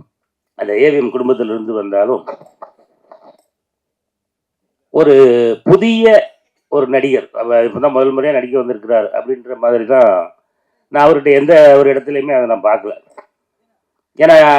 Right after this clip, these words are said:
ட-, டைரக்டர் என்ன விரும்புறாரு, இப்ப நம்ம விவேக் சார் வந்து விவேக் சாரை பத்தி இந்த இடத்துல ஒரு ரெண்டு வார்த்தை கண்டிப்பா சொல்லி ஆகணும். என்ன அப்படின்னா, ஆஹ் விவேக் சார் வந்து அவர்கிட்ட நீங்க கதை கேட்டீங்கன்னாலே அப்படி, அப்படி சொல்லுவார். அந்த கதை சொல்ற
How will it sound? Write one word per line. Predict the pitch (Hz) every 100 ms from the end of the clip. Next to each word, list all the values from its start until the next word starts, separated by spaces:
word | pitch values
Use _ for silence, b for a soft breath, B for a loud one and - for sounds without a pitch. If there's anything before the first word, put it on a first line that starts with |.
| 135
ட-, | 143 135 135
டைரக்டர் | 160 175 165
என்ன | 156 175
விரும்புறாரு, | 165 160 156 143
இப்ப | 131
நம்ம | 135 135
விவேக் | 127 147 160
சார் | 131 147
வந்து | 139 143 175 135 120 107 101 87 _ _ _ _
விவேக் | 147 190 202
சாரை | 180 160
பத்தி | 139 139
இந்த | 147 139
இடத்துல | 120 127 110
ஒரு | 104
ரெண்டு | 107 110
வார்த்தை | 113 113 113 87 85 _ _ _ _ _ _ _ -
கண்டிப்பா | 117 139 143
சொல்லி | - 127 139
ஆகணும். | 113 104 98 - _ _ _ _ _ _ _ _ _ _
என்ன | - 147 156
அப்படின்னா, | - 127 151 160 110 - _ _ _ _ _ _ _ _ _ _ _ _ _ _ _ -
ஆஹ் | 135 135
விவேக் | 151 196 240
சார் | - 202 180
வந்து | 156 165
அவர்கிட்ட | 170 131 127
நீங்க | 127 117
கதை | - 139 196
கேட்டீங்கன்னாலே | 202 - 170 160 165 147 143 165 135 98 87 80 76 _ _ _ _
அப்படி, | - 107
அப்படி | 113
சொல்லுவார். | 104 143 127 92
அந்த | 98
கதை | - 127 147
சொல்ற | - 127